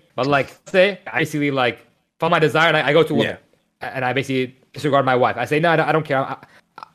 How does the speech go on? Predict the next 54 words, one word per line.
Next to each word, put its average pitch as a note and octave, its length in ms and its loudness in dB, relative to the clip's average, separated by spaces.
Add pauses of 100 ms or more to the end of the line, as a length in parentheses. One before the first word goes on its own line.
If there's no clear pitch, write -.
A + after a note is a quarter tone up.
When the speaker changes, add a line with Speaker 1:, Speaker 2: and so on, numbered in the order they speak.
Speaker 1:
it E3+ 80 -8
doesn't, D#3+ 180 0
you, F3 240 -8
I'm F3+ 80 -6
not, G3+ 100 2
not, G3 240 0
not G3 200 2
happy D3+ 160 0
with B2 100 -4
you. B2 80 -2
I'm, D3+ 60 -2
I'm D3 100 2
gonna F3 100 4
go D#3 100 6
over C3 120 2
here. A#2+ 160 -4
I'm, B2+ 100 -4
I'm D#3 80 -2
gonna D3+ 100 0
go D#3+ 60 6
to D3 100 -6
the B2 60 -4
club. A#2+ 280 -4
I'm B2+ 80 -4
gonna - 80 -2
do C#3 100 0
this." B2 300 -4 (480)
Basically, F3 240 2
in E3+ 60 0
Speaker 2:
Yeah. D3 80 -2
Speaker 1:
that E3 160 2
regard, C#3+ 440 2 (300)
you're, D#3+ 220 2
like, C#3+ 280 0 (380)
worse D3+ 320 4
than C#3 140 0
a B2+ 60 0
devil. A#2 320 -2 (440)
Even A3 240 0
though, G#3+ 340 2
like, D3+ 200 -4
I E3 120 2
know F3+ 220 4
God D#3 200 2
exists, C#3 520 -4 (420)
I C3 140 0
know E3 160 4
I D3 80 -2
should C#3+ 160 -8
be C#3 60 -4
worshiping C3 340 -6
him, C3+ 80 -10
I B2+ 100 -4
know D#3+ 340 2